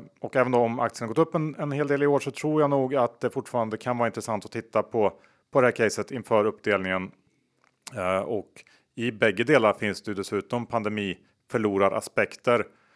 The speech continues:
som, eh, som borde kunna ge lite medvind framöver, givet då att det då är, är lugnare på den fronten.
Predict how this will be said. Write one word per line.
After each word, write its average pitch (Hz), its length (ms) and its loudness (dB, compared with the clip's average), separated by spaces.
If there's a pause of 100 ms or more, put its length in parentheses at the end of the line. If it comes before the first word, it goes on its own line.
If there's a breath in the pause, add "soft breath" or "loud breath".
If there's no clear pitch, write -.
(260 soft breath)
som, 98 460 -2
eh, 92 400 -2 (380)
som 139 180 -8
borde 135 160 6
kunna 123 160 0
ge 107 120 4
lite 107 200 0
medvind 95 560 0 (100)
framöver, 95 400 0
givet 92 280 -6
då 95 100 -2
att 90 80 -6
det 101 80 -10
då 92 180 -2
är, 90 80 0
är - 360 -8
lugnare 104 380 2
på - 100 -16
den 95 160 0
fronten. 90 460 -6